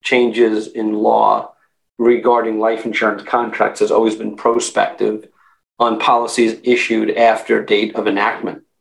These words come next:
Prior to nineteen eighty-eight, the, these types of contracts, variable life or regular life insurance,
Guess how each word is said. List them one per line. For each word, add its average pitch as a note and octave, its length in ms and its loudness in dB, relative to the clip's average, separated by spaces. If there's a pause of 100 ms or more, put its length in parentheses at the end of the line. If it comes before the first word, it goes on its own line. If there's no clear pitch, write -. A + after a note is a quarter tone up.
(1120)
Prior B2 300 2
to B2 80 0
nineteen A#2 500 0
eighty-eight, A#2 760 2 (560)
the, G#2+ 720 -6 (1200)
these A#2+ 280 0
types - 340 -2
of G#2+ 100 0
contracts, G#2+ 640 0
variable A2 520 0
life G#2+ 380 0
or G2+ 120 -6
regular G#2 280 0
life A2 260 -2
insurance, G#2+ 580 -6